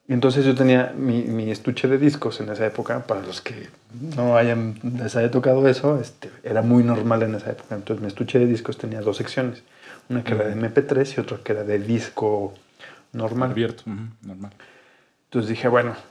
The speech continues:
Speaker 1: si tengo problemas con el M P tres, pongo mis discos normales". Y saco un disco al azar,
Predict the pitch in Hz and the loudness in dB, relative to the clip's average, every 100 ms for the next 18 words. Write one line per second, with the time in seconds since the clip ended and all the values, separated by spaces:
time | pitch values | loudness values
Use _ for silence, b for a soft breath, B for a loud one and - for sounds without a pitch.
0 | _ _ - 131 113 113 120 120 - 113 | _ _ -16 -2 0 2 2 0 -2 -2
1 | 113 117 113 127 117 120 - _ - 110 | -2 -2 -4 -4 -6 -6 -12 _ -8 -6
2 | 110 107 101 98 98 - - _ 107 - | -4 -6 -6 -6 -10 -14 -20 _ -12 -8
3 | 120 170 262 277 196 - - _ _ _ | -2 0 2 0 -2 -10 -20 _ _ _
4 | _ _ _ _ _ - - 101 - 117 | _ _ _ _ _ -10 -6 -8 -4 -2
5 | 117 117 - 101 101 - 139 143 | 0 -2 -4 -8 -6 0 0 0